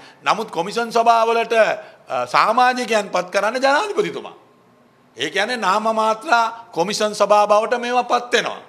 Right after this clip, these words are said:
කිසිම ස්වාධීනත්වයක් නැති, කිසිම, අ, විශ්වාසයක් තියන්න බැරි, ජනාධිපතිතුමාට හිතන හිතන දේවල් ක්‍රියාත්මක කරන කොමිෂන් සභා බවට මේවා දැන් පත් වෙන්න යන්නේ.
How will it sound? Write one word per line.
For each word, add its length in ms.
කිසිම 220
ස්වාධීනත්වයක් 1080
නැති, 340
කිසිම, 300
අ, 180
විශ්වාසයක් 720
තියන්න 340
බැරි, 220
ජනාධිපතිතුමාට 1000
හිතන 340
හිතන 380
දේවල් 400
ක්‍රියාත්මක 640
කරන 260
කොමිෂන් 420
සභා 320
බවට 320
මේවා 240
දැන් 180
පත් 240
වෙන්න 180
යන්නේ. 380